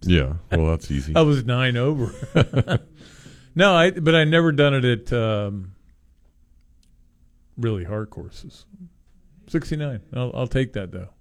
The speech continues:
Speaker 1: Heck yeah. Pretty good. But it ain't good enough. See what the dude shot in, uh, Bogota, Colombia today?
Speaker 2: Uh, I'm gonna go with under sixty because, uh, anything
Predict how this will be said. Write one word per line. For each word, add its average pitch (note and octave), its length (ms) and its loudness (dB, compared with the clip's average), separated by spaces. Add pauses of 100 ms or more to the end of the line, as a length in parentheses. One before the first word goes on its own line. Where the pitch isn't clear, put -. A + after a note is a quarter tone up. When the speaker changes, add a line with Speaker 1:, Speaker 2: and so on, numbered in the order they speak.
(140)
Speaker 1:
Heck B2+ 220 2
yeah. D3 300 -2 (600)
Pretty C3 220 6
good. F3 280 0 (720)
But A2+ 140 6
it B2 100 8
ain't C#3+ 160 6
good D3 140 6
enough. C3+ 600 0 (100)
See D3 200 0
what C3+ 100 2
the B2 80 2
dude C3 240 2
shot C3 400 0 (280)
in, A#2 280 4
uh, G#2 460 2 (760)
Bogota, B2+ 720 4
Colombia C3+ 680 -2 (340)
today? D3 400 0 (1300)
Speaker 2:
Uh, F#2+ 520 -6 (100)
I'm G#2 160 -6
gonna G#2 160 -4
go C#3 540 4
with A#2+ 420 0
under B2+ 320 -2
sixty A#2+ 540 -10
because, G2 640 -10 (420)
uh, C3 220 -2
anything C#3+ 480 -2